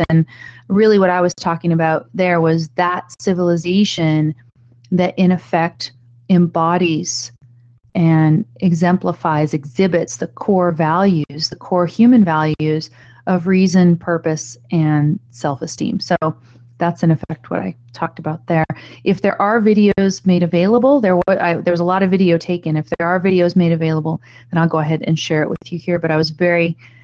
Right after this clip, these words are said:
uh, excited to be invited to that conference. I learned a lot by listening. For, so, for example, one thing that I learned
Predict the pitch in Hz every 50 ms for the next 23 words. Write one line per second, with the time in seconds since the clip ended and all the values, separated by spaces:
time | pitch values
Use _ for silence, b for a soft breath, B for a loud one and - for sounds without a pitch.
0 | b b b - 170 165 160 - 160 - - - 170 175 185 180 - - - 202
1 | - 185 170 170 170 170 170 180 202 196 - - 214 214 - - 208 202 190 208
2 | 208 202 - 175 170 175 180 185 175 160 151 147 165 160 170 185 - - 165 160
3 | 165 180 190 - 208 196 196 190 - 208 - - 202 190 208 202 180 202 202 202
4 | 196 - 165 160 160 175 180 180 196 190 180 175 160 156 156 160 170 208 240 220
5 | 175 165 165 175 170